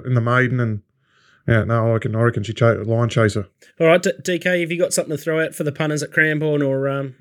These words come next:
Speaker 2: something to look out for?
Speaker 1: No, it was today. Today it's gonna be two. It's gonna run by the time the show comes out. The Henry Dwyer thing will win it. Fucking,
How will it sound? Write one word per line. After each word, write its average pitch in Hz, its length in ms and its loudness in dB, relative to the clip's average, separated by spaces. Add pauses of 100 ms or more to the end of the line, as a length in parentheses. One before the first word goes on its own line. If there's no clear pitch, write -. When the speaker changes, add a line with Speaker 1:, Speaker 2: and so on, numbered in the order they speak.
Speaker 2:
something 143 400 -4
to 143 240 0
look 143 180 -4
out 143 220 0
for? 185 200 -6 (540)
Speaker 1:
No, 123 420 4
it 127 120 4
was 123 140 -4
today. 123 340 2 (120)
Today 123 340 2 (240)
it's - 120 -10
gonna 117 160 4
be 113 80 0
two. 113 240 2
It's 110 140 -2
gonna 117 220 0
run 110 280 0
by 110 140 2
the 110 80 0
time 113 180 2
the 107 80 0
show 110 220 4
comes 107 260 -2
out. 101 140 2
The 104 80 0
Henry 107 240 2
Dwyer 107 200 2
thing 104 160 -6
will 101 80 -4
win 104 160 -6
it. - 160 -14
Fucking, 101 340 -14